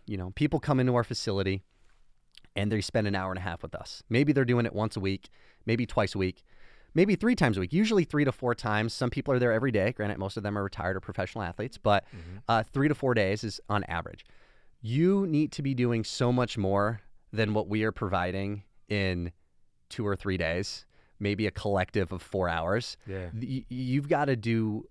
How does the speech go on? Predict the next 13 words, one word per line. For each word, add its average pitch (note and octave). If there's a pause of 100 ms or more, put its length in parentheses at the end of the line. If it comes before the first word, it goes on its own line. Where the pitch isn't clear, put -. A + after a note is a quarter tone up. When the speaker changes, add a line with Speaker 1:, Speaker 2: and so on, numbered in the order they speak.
(160)
Speaker 1:
a G2+
lot G#2
of A2
home G#2+
diligency D3+
as F#2
well. F#2 (500)
Um, G#2+
and A2
we B2+
can F3+
really D#3
tell F2